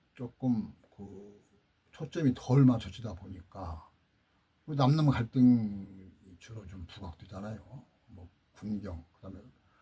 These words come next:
서북 청년도 아니면 어떻게 했다. 어, 그다음에 이제 뭐 관동군 장교로서 복무했던 말이죠. 친일 군인들이, 에, 현, 그 여순과 제주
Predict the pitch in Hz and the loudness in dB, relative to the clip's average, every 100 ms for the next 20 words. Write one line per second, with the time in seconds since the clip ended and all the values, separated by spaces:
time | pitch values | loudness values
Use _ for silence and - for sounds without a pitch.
0 | _ - - 135 - 139 135 123 110 107 | _ -16 -8 -6 -4 2 4 6 4 -4
1 | 95 82 - _ - 95 _ 85 78 _ | -12 -14 -14 _ -20 -20 _ -18 -18 _
2 | _ 143 139 - 107 101 95 87 92 156 | _ -20 -20 -20 -16 -16 -16 -18 -16 -16
3 | - _ _ _ _ _ _ - 117 113 | -16 _ _ _ _ _ _ -8 -4 -2
4 | 117 107 107 98 95 - - - - 110 | -2 2 0 -2 -10 -16 -20 -20 -16 -4
5 | 117 117 120 107 - 92 82 104 101 98 | 0 2 0 -4 -10 -14 -12 -6 -6 -8
6 | - 80 73 78 82 131 135 - 139 110 | -14 -16 -16 -18 -16 -16 -14 -6 -2 -2
7 | - 107 107 95 123 196 - _ _ - | -4 -16 -16 -14 -10 -10 -12 _ _ -20
8 | _ _ _ 104 90 90 - 123 127 123 | _ _ _ -20 -20 -20 -4 2 4 2
9 | - _ 92 85 76 76 _ _ _ _ | -4 _ -18 -16 -16 -18 _ _ _ _
10 | - 98 110 - 107 98 87 92 82 87 | -18 -12 -10 -8 -8 -8 -8 -10 -14 -14
11 | 85 - _ _ _ _ - 113 98 87 | -16 -18 _ _ _ _ -20 -18 -14 -10
12 | - | -12